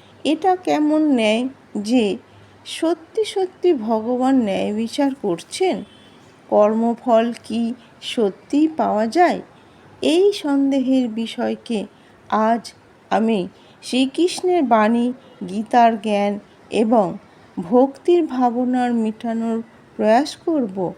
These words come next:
আপনাদের কাছে আমার অনুরোধ, ভক্তিজ্ঞানের বাণী শোনার আগে কমেন্ট করে ব-, অবশ্যই বলবেন, "জয় শ্রী রাধে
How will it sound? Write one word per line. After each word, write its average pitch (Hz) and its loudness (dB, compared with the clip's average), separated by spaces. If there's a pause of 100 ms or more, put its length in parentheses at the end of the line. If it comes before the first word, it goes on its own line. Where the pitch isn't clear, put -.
(800)
আপনাদের 311 0
কাছে 349 -4
আমার 294 0
অনুরোধ, 214 -2 (400)
ভক্তিজ্ঞানের 294 -2 (200)
বাণী 208 -2
শোনার 220 -2
আগে 208 -4 (480)
কমেন্ট 254 4 (100)
করে 330 -2
ব-, 262 -6
অবশ্যই 220 -2
বলবেন, 208 -2 (420)
"জয় 262 4
শ্রী 330 -2
রাধে 208 0